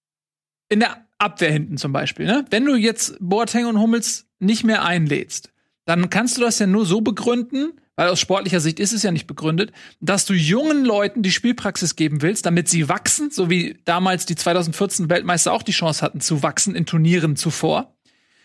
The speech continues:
Und dann musst du aber Talente haben, denen du das zutraust, dahin zu kommen. Und dann schau mal, wer stattdessen spielt.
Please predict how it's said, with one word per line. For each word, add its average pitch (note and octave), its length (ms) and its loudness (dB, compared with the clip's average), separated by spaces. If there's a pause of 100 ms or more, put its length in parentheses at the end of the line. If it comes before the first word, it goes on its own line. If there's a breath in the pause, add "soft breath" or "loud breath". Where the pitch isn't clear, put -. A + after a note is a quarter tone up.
(560)
Und F3+ 100 2
dann C4 140 2
musst D#4+ 280 2
du A#3+ 40 2
aber G#3+ 200 0
Talente G3+ 540 0
haben, D3+ 420 0 (180)
denen G#3 140 4
du G3+ 80 2
das F3+ 240 0
zutraust, - 800 -2 (340)
dahin G3+ 300 2
zu G3 140 -2
kommen. D3 340 -4 (480)
Und E3+ 100 0
dann B3 120 2
schau B3+ 300 0
mal, C#4+ 220 2
wer A3+ 160 2
stattdessen G#3+ 460 0
spielt. - 500 -2